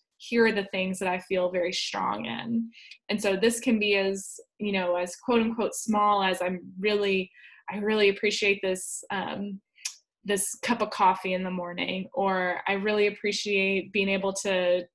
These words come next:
to pet my dog," um, to s-, to maybe what feels like bigger things of, "I'm really grateful for my health or my family or living in Boone so I can be around nature."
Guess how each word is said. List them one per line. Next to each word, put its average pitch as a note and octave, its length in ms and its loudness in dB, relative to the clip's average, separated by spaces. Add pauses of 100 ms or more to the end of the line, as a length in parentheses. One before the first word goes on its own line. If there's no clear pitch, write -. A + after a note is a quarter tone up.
to - 120 -4
pet A3+ 280 0
my G3+ 140 2
dog," F3+ 580 -4 (480)
um, F3 220 -4
to A3 100 -2
s-, - 180 -6 (200)
to G3+ 200 0
maybe G3 580 0
what G3 220 -2
feels G3 160 -2
like F3 220 -2
bigger D4 280 4
things G3+ 520 -2
of, F#3+ 260 2
"I'm G#3 140 -2
really G3+ 220 0
grateful F#3+ 520 -2
for F#3 520 0 (720)
my G3 180 0
health G3 480 0
or G3 100 -4
my F#3+ 200 -4
family F#3+ 720 -2
or F#3 480 -2 (380)
living A3 400 6
in G3+ 180 2
Boone G#3 320 0
so G3+ 140 0
I G3 40 2
can G3+ 220 -2
be G3+ 220 4
around F#3 340 2
nature." F#3+ 720 -2